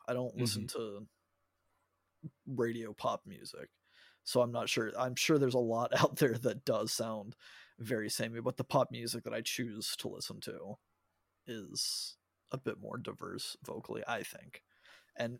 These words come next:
Speaker 1: it could also just be this, like, experience thing that comes with it, where, you know, if, if you're an outsider that's never listened to black metal,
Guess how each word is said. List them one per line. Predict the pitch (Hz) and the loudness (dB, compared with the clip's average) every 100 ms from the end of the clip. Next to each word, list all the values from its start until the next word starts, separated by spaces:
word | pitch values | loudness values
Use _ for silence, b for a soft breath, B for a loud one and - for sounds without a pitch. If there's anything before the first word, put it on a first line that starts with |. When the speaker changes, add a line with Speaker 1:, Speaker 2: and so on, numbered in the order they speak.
| - | -4
Speaker 1:
it | 139 131 | -2 4
could | - | 8
also | 202 196 170 | 10 10 8
just | 151 139 139 | 4 2 4
be | 135 | 4
this, | 127 127 139 | 4 2 2
like, | 113 104 - - B B B _ _ _ _ _ _ _ _ | 2 0 -8 -12 B B B _ _ _ _ _ _ _ _
experience | - - - 139 135 127 | -2 0 2 0 0 2
thing | 147 143 | 2 2
that | 139 | 4
comes | 143 135 143 | 4 6 6
with | 131 139 | 4 4
it, | 135 - | 2 -2
where, | - 120 117 113 117 - - | 0 2 2 0 -6 -12 -6
you | 127 | -4
know, | 120 113 113 | -4 -6 -2
if, | 127 - - - | -2 -2 -4 -2
if | 123 | 2
you're | 143 | 2
an | 127 | 4
outsider | 127 127 127 117 | 2 4 2 2
that's | 113 - | 0 0
never | 117 | 0
listened | 117 117 117 | 0 -2 0
to | |
black | 117 110 - | 2 2 0
metal, | 123 107 113 127 | -4 -2 -4 -6